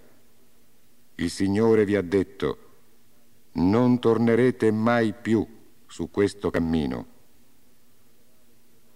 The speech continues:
Non moltiplicherà le sue donne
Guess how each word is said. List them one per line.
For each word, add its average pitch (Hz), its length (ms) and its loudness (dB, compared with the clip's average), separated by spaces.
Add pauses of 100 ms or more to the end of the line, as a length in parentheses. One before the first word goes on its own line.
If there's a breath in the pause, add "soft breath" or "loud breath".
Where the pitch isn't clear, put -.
(120)
Non 131 280 4
moltiplicherà 123 840 2
le 117 140 0
sue 113 240 0
donne 80 540 0